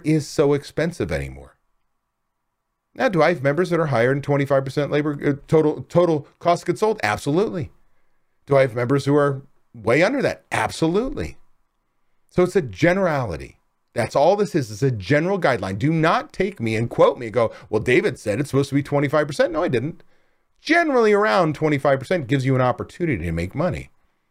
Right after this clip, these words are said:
especially 'cause labor is so co-, is so high. So that means wherever your cost of goods sold is, and we're going for fifty-five percent prime cost,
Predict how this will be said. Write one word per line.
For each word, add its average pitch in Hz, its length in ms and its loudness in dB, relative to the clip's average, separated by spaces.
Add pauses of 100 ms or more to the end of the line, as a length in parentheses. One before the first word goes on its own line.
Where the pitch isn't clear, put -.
(220)
especially 127 460 -2
'cause 131 200 -4
labor 85 260 -2
is - 60 -8
so 131 120 -2
co-, - 260 -4
is 123 160 -2
so 131 160 0
high. 208 340 -6 (2000)
So - 300 -2 (640)
that 190 240 0
means 156 320 0
wherever 175 400 2
your 165 260 2
cost 156 360 0
of 131 60 -18
goods 127 140 -2
sold 196 300 0
is, 120 240 0
and 135 180 2
we're 143 120 0
going 147 220 0
for 135 120 -4
fifty-five 143 560 0
percent 120 300 -4
prime 185 260 0
cost, 92 440 -4